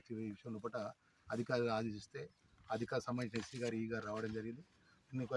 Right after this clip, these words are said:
ఈ ప్రాంత శాసనసభ్యుడిగా విప్పుగా చెప్తున్నాను, ప్రాంత రైతాంగ, రైతులంతా కూడా ఆందోళన పడాల్సిన అవసరం లేదు. ఈసారి దేవుడు చల్లగా చూడపడడం వల్ల, వర్షాలు పోయినసారి తక్కువ ఉండడం వల్ల కొంచెం గోదావరి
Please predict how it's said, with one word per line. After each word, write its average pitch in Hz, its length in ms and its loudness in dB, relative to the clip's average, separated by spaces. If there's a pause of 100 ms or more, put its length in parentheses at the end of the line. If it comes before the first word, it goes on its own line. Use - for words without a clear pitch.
(140)
ఈ 120 120 2
ప్రాంత 131 200 6 (100)
శాసనసభ్యుడిగా 127 680 0
విప్పుగా 120 320 -2
చెప్తున్నాను, 101 380 -8 (500)
ప్రాంత 120 220 4 (100)
రైతాంగ, 139 320 2 (280)
రైతులంతా 127 420 2
కూడా 123 160 4
ఆందోళన 117 280 4
పడాల్సిన 107 320 -2
అవసరం 98 280 -8
లేదు. 90 120 -12 (520)
ఈసారి 127 240 6 (100)
దేవుడు 135 300 4
చల్లగా 123 300 2
చూడపడడం 117 380 2
వల్ల, 113 140 0 (580)
వర్షాలు 151 420 6
పోయినసారి 127 400 0 (120)
తక్కువ 123 240 -2
ఉండడం 117 180 0
వల్ల 110 100 -2 (480)
కొంచెం 120 180 0 (420)
గోదావరి 127 420 4